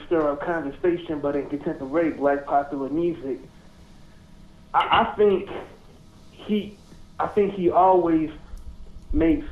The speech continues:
music whenever he is, is inspired. He hears a new musician, hears new music,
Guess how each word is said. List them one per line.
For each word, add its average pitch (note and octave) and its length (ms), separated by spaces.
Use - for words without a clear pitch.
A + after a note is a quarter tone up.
music D#3 420
whenever D3 400
he D3 440
is, C#3 140
is D3 140
inspired. E3 640
He - 0
hears D3 240
a C#3 40
new C#3+ 220
musician, E3+ 800
hears D3+ 440
new D#3 300
music, D#3 520